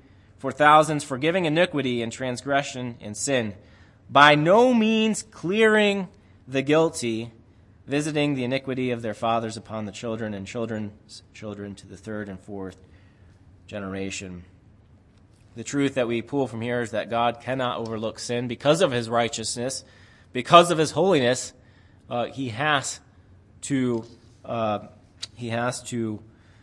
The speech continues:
uh, bring about the punishment that is deserving. He has to exact judgment. Another,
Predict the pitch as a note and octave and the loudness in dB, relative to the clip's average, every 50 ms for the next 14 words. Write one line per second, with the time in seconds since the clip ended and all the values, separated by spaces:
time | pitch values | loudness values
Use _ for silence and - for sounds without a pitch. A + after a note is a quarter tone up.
0 | - - _ - - - - - - - G#2+ G#2+ G#2+ G#2 G2+ - F2+ F2+ A#2+ C3 | -20 -20 _ -20 -20 -20 -20 -20 -20 -16 -12 -10 -10 -10 -12 -14 -14 -6 -2 0
1 | C3+ C3+ B2+ A#2+ A2+ A2+ A2+ - A2+ - - B2+ B2+ B2+ A#2 - - A2+ A2 G#2+ | 0 2 2 2 0 0 -2 -4 -10 -10 -8 -6 -4 -4 -6 -6 -6 -6 -6 -8
2 | G2 - G#2+ G#2+ G#2 G#2+ G#2 G2+ - G2+ F#2+ F#2+ G#2+ A2+ A#2 A2+ G#2+ G#2+ G2+ F#2+ | -8 -10 -10 -8 -8 -8 -10 -10 -12 -14 -14 -10 -6 -6 -6 -6 -6 -8 -10 -12
3 | F2 - - - - - - - - _ _ - - - G#2 G#2 A2+ B2 B2 A#2 | -14 -16 -20 -20 -20 -20 -20 -20 -20 _ _ -20 -20 -16 -10 -6 -4 -4 -4 -4
4 | - - A2+ G#2 G#2 G#2+ G#2+ G#2+ G#2 G2+ - - - - - - - - A2 G#2 | -6 -10 -10 -10 -8 -8 -6 -6 -8 -8 -12 -16 -20 -20 -20 -20 -16 -10 -8 -8
5 | G#2 G2+ F#2+ G2 F#2+ F2+ E2 - - - - - _ - _ - - _ _ - | -8 -8 -10 -12 -12 -12 -12 -14 -18 -20 -20 -20 _ -20 _ -20 -20 _ _ -20
6 | _ _ - _ - - - - _ _ _ - - _ _ - - - - - | _ _ -20 _ -20 -20 -20 -20 _ _ _ -20 -20 _ _ -20 -20 -20 -20 -20
7 | - - - _ _ _ - - - - - - - - - - - - - - | -20 -20 -20 _ _ _ -20 -20 -20 -20 -20 -20 -20 -20 -20 -20 -20 -20 -20 -20
8 | - - _ _ _ _ _ - - - A#2 C3+ C#3 C#3+ C3+ C3 B2 A#2 A2 | -20 -20 _ _ _ _ _ -20 -10 0 2 4 6 6 6 6 4 0 -6